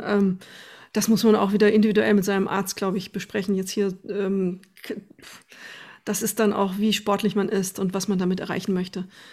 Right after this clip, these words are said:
Das ist, glaub ich, dann am Ende entscheidend. Aber es ist schon auffallend, dass vierzig Prozent eben, das ist eine hohe Zahl, wie ich finde, der Läuferinnen und Läufer diese Beschwerden haben.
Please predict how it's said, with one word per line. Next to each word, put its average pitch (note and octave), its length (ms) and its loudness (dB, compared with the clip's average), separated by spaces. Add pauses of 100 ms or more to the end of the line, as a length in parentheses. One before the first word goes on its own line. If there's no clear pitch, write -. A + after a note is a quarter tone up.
(800)
Das G3 380 -4
ist, - 320 -10
glaub F#3 180 -2
ich, F#3 180 -4
dann F#3+ 200 -2
am F#3 100 -2
Ende F#3+ 240 0
entscheidend. G3 600 -4
Aber G#3 400 2
es G3+ 120 -4
ist G#3 120 -2
schon C#4 240 0
auffallend, A3 440 2
dass G3+ 140 -2
vierzig G#3+ 240 -6
Prozent G3+ 340 -4
eben, F#3+ 380 -2
das G3+ 120 -4
ist G#3 40 -4
eine F#3+ 80 2
hohe A#3 140 2
Zahl, G#3 300 0
wie G3+ 40 2
ich G3 120 -2
finde, G3 260 0
der F#3+ 100 -2
Läuferinnen G3 440 0
und F#3+ 100 -4
Läufer G3+ 200 -2
diese F#3+ 160 -4
Beschwerden G3+ 460 -4
haben. C4+ 300 0